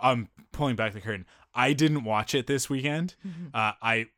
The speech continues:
Speaker 1: I have seen Star Wars A New Hope hundreds of times. I'm good. I, I, I know it well enough to have this conversation and to rank it.
Speaker 2: And I was almost as cocky, but then realized that I probably haven't seen it as many
Speaker 1: Yeah.
Speaker 2: times.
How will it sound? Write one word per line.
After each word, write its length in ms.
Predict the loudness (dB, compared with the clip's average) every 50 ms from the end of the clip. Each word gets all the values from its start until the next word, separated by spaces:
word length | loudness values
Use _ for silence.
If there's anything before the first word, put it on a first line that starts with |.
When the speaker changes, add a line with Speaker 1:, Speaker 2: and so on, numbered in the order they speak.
| _ _
Speaker 1:
I 180 | 0 0 0
have 260 | 2 0 0 -2 0
seen 500 | -2 -2 0 2 2 2 2 2 2 0
Star 340 | -2 -2 -2 -2 -2 -2 -4
Wars 300 | -4 -6 -6 -6 -6 -6
A 60 | -8
New 200 | -8 -8 -8 -10
Hope 360 | -8 -8 -8 -8 -8 -10 -14 -18
hundreds 600 | -20 -18 -14 -8 -6 -4 -4 -4 -4 -6 -8 -8
of 140 | -12 -12 -8
times. 440 | -6 -4 -4 -4 -4 -4 -6 -8 -10 -14 _ -20 _ _ _ _ _
I'm 160 | -6 -6 -6 -6
good. 240 | -6 -10 -12 -14 -18 -20 _ _
I, 320 | -6 -4 -2 -2 -4 -6 -10 -6
I, 320 | -4 -2 -2 -2 -2 -4 -6 -4
I 120 | -2 0 2
know 240 | 4 6 6 6 6
it 80 | 6 4
well 240 | 2 2 2 2
enough 220 | 0 -2 -4 -6 -6
to 80 | -8 -10
have 160 | -10 -10 -12
this 160 | -14 -18 -18
conversation 640 | -14 -14 -14 -12 -12 -12 -12 -12 -10 -10 -10 -10 -10
and 100 | -10 -8
to 80 | -8 -10
rank 280 | -10 -10 -12 -14 -14 -16
it. 140 | -18 -20 -20 _ _ -20 -12 -10
Speaker 2:
And 180 | -8 -8 -6 -2 2
I 240 | 4 6 6 6 6
was 320 | 4 2 0 -2 -4 -8 -8 -6
almost 340 | -6 -6 -4 -6 -8 -10
as 100 | -10 -14
cocky, 500 | -10 -10 -10 -10 -10 -10 -12 -14 -14 -14 -16 _
but 320 | -20 -10 -8 -6 -6 -6 -6
then 160 | -8 -8 -8
realized 420 | -8 -8 -8 -6 -6 -6 -8 -8
that 100 | -8 -8
I 40 | -8
probably 280 | -8 -6 -8 -8 -6 -6
haven't 180 | -8 -10 -10
seen 160 | -12 -12 -12 -10
it 40 |
as 200 | -8 -8 -8 -8
many 140 | -10 -12 -12
Speaker 1:
Yeah. 140 | -10 -8 -8
Speaker 2:
times. 300 | -8 -8 -8 -10 -12 -14